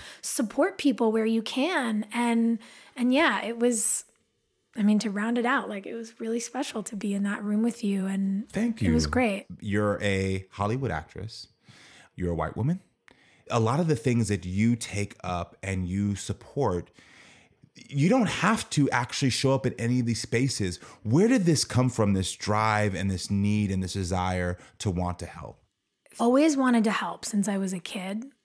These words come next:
Speaker 1: Things just get to me in a, in a real way. And when I look back, I can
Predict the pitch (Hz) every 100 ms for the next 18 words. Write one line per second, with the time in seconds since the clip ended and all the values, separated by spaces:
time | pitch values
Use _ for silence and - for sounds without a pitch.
0 | _ - - 240 240 247 - 220 214 190
1 | 202 - - - 208 196 196 196 208 208
2 | 190 - 220 202 202 196 185 196 247 233
3 | 220 202 202 269 - 202 190 165 220 247
4 | - - - - - _ - 220 214 214
5 | - _ _ _ _ - 285 294 277 269
6 | 254 277 311 - 226 233 233 247 202 -
7 | - 247 302 - 349 311